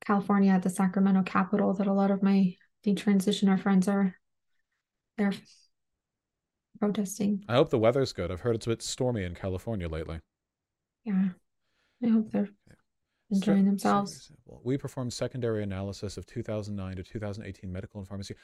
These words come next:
Speaker 2: Oh, that's right. Okay. This one in particular, I'm not very fond of. So this, this one, the one from the twenty-second of April, the problem with this one is that it extrapolates, uh, the continuation of gender-affirming hormones based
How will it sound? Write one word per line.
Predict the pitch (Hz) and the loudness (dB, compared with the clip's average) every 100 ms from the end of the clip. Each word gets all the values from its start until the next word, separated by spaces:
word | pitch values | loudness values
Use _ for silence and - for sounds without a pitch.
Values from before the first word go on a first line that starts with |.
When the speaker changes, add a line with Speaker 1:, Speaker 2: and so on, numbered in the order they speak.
| - _ | -20 _
Speaker 2:
Oh, | 185 196 190 165 | 10 10 10 6
that's | 156 - | 2 2
right. | 127 107 _ _ - - | 0 0 _ _ -14 -2
Okay. | 143 135 104 92 _ _ _ - | 0 2 0 0 _ _ _ 2
This | 170 - | 4 4
one | 165 | 0
in | 143 | 0
particular, | 131 143 - 117 | -2 -4 0 0
I'm | 110 | 2
not | 117 110 | -2 -2
very | 107 95 | -2 -2
fond | 98 95 | -6 -6
of. | 90 - _ _ | -8 -10 _ _
So | - 147 131 131 _ _ _ _ | 4 6 6 2 _ _ _ _
this, | 127 147 - - _ | 4 4 2 -8 _
this | 131 139 151 | 0 2 2
one, | 151 127 110 | 0 0 0
the | 113 | 0
one | 110 113 | 0 -2
from | - 110 | -2 -2
the | 104 | -2
twenty-second | - - 123 113 - - 101 | -4 -4 -2 0 0 0 -4
of | |
April, | - 104 104 98 - _ _ | -6 -6 -2 -4 -6 _ _
the | |
problem | 110 - 147 147 139 | -10 4 4 6 -2
with | 120 | -2
this | 120 - - | -4 -4 -4
one | 104 98 | -4 -4
is | 104 104 | -4 -6
that | - 101 98 - | 0 2 0 -2
it | 110 - | -6 -6
extrapolates, | 104 - - 131 123 - 107 90 - - - - | -6 -4 0 4 4 2 -2 -4 -6 -16 -12 -2
uh, | 104 | -2
the | 98 | -2
continuation | - 110 123 117 107 104 - | -6 -8 -6 -2 -2 -2 -4
of | 98 | -6
gender-affirming | 95 98 101 92 101 90 | -6 -4 -4 -4 -6 -8
hormones | 80 107 120 135 151 - _ _ _ | -6 -6 -4 -4 -6 -10 _ _ _
based | 101 113 120 - - | 2 4 4 -2 -10